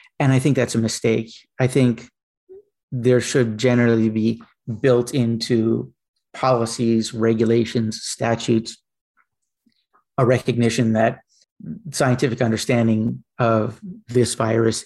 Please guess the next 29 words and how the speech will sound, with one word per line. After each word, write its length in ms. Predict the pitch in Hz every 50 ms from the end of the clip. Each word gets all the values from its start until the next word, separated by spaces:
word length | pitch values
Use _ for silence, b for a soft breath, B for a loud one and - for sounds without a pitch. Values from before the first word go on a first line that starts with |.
| -
is 360 | 131 123 120 110 113 - - -
changing, 760 | - - - 123 123 120 117 107 117 117 117 117 120 120 - b b b b b b b _ _ _ -
uh, 160 | 117 113 - - 127
all 160 | 120 123 120
the 100 | 117 113
time 640 | - - 113 113 110 117 117 120 120 117 143 226 - -
and 120 | 120 113
evolving. 680 | 110 101 110 110 113 113 110 123 110 113 113 117 113 - B B B B B B B B B _ _ _ -
And 580 | 127 117 113 113 113 113 113 117 120 117 - - - _ _ _ -
that 320 | 131 120 117 127 - - - _ _ _ _ _ _ _ _ _ _ _ _ _ _ -
if 300 | 160 147 147 135 - -
the 160 | 143 120 120
science 520 | 117 - - 135 127 123 123 127 123 117 -
evolves 460 | 139 117 - 110 113 113 113 - -
to 80 | - 113
the 80 | 110
point 280 | - - 123 120 131 131
where 140 | 123 113 113
we 160 | 120 123 120
know 560 | 113 120 120 120 127 127 127 127 120 120 - _ _ _ _ -
this 300 | - 107 123 127 127 - -
to 100 | 131 117
be 140 | 113 120
the 120 | 113 110 113
case, 460 | - - 127 123 120 120 123 - -
we 120 | 123 117
know 480 | 110 110 113 117 120 120 117 117 131 - B B B B B B
natural 440 | 135 127 120 123 123 - 131 123 120
immunity 580 | 120 120 120 117 113 113 113 117 120 117 -